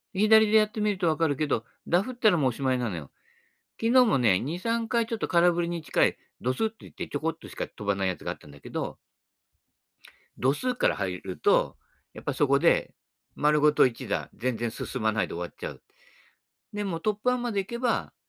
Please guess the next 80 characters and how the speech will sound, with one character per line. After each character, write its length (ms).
あ 100
れ？ 140
と 160
思 180
い 40
な 100
が 140
ら、 320
コ 100
ロ 100
コ 80
ロ 60
転 200
が 80
っ 100
て、 240
グ 160
リ 100
ー 60
ン 20
エ 40
ッ 60
ジ 100
ぐ 100
ら 80
い 40
ま 100
で 60
行 80
っ 40
ち 60
ゃ 40
っ 20
て、 280
ま 140
あ、 120
普 120
通 180
に 100
当 100
た 100
っ 80
て 120
飛 160
ん 40
だ 80
時 240
と、 280
結 160
果 120
的 240
に 100
は 60
ほ 100
ぼ 180
変 120
わ 100
ら 120
な 100
い 40
っ 40
て 160
い 60
う。 60
で、 100
そ 140
の 100
シ 120
ョ 20
ッ 80
ト 100
が 80
増 120
え 40
て 120
く 100
る 100
と、 380
う 100
ん、 320